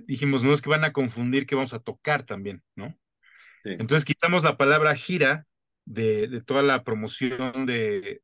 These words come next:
Speaker 1: de, de estas proyecciones, pero en efecto es por eso,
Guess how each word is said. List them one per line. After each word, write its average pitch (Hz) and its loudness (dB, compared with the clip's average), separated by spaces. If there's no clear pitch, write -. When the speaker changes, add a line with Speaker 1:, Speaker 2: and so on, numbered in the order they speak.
Speaker 1:
de, 98 -6
de 120 -4
estas 123 0
proyecciones, 135 0
pero 143 8
en 143 4
efecto 180 4
es 156 -2
por 165 2
eso, 147 0